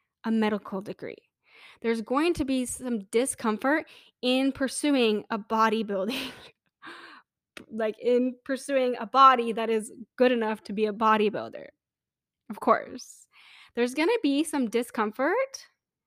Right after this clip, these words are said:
here's a good one, in becoming a mom.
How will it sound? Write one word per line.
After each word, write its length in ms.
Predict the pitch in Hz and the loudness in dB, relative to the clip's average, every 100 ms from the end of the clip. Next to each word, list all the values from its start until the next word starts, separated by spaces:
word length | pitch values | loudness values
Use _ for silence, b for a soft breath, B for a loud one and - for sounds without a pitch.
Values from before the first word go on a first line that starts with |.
| _ _ - | _ _ -12
here's 240 | 196 202 | -10 -10
a 20 | |
good 160 | 196 175 | -10 -10
one, 260 | 139 131 - b b b b - | -8 -8 -12 b b b b 6
in 100 | 240 | 6
becoming 480 | 247 - 262 277 247 | 6 2 4 4 4
a 60 | |
mom. 480 | 202 202 190 - | 2 0 0 -4